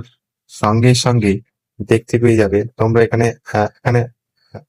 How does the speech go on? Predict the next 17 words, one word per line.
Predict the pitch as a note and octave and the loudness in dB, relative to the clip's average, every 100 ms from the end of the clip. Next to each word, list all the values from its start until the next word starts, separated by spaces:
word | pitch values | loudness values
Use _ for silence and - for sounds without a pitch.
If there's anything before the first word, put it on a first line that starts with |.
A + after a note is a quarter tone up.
| _ _ _ _ | _ _ _ _
অনেকটাই | A2+ B2 B2+ B2 | -2 0 -2 -2
কাজ | A2+ B2 - | -2 -2 -2
হয়ে | G2+ | 0
গেছে। | F#2+ F2+ | 0 0
এখানে | A2 A#2 B2 | -2 0 -2
তোমরা | A#2+ A#2+ A2+ | -2 0 0
চুজ | A2 B2 A#2+ | 0 -4 -4
করবে | C3 A2 G2+ | -2 0 0
যে | G#2 | -2
কি | - B2 A#2 | -2 0 2
রিলেটেড | A2+ A2+ A2 - _ _ | 2 0 -4 -6 _ _
তোমরা | - A#2+ G#2 - | -2 2 0 0
এই | A2+ | -2
পেজে | G#2+ G#2+ A2 | 2 2 2
ছাড়। | - F#2+ - _ _ _ _ | 0 -6 -8 _ _ _ _
তো | B2+ | -2
আমি | A2+ G#2+ | 0 -2